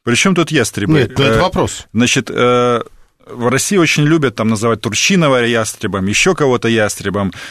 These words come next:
Speaker 1: Э, в принципе, в дан-, в ситуации, м, проведения по-, постоянных боевых действий, ну, я не знаю, насколько это уместно, э, слово. Как бы там ни было, первый об этой инициативе сказал Турчинов,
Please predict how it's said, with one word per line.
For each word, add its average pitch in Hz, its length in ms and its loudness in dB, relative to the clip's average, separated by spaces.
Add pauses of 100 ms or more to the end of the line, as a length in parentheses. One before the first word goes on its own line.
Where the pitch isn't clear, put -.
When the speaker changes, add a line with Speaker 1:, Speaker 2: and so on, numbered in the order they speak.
(140)
Speaker 1:
Э, 104 460 0
в - 160 -14
принципе, 151 420 0
в 113 80 -4
дан-, 135 240 0
в 127 320 2
ситуации, 131 640 0
м, 113 380 2
проведения 127 560 2
по-, 127 240 -2
постоянных 120 500 0
боевых 120 320 0
действий, 117 680 0
ну, 113 200 0
я 107 140 0
не 135 100 2
знаю, 127 180 0
насколько 120 320 -2
это 127 200 0
уместно, 113 760 0
э, 104 420 0
слово. 92 420 -2 (340)
Как 139 200 0
бы 151 120 0
там 151 180 2
ни 190 80 2
было, 139 300 2
первый 131 400 0
об 110 280 -2
этой 120 180 0
инициативе 113 500 0
сказал 107 360 0
Турчинов, 196 600 -2